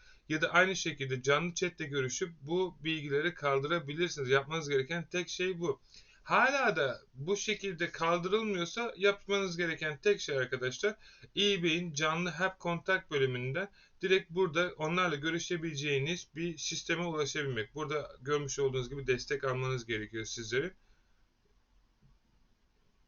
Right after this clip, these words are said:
Okey. Burada, e, bakalım shipping, track and selling bölümünde managing account, buying,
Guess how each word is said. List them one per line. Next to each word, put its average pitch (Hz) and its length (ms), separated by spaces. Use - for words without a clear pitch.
Okey. 123 520
Burada, 175 520
e, 151 40
bakalım 135 440
shipping, 139 420
track 151 300
and 131 80
selling 151 440
bölümünde 123 300
managing 127 520
account, 160 680
buying, 160 600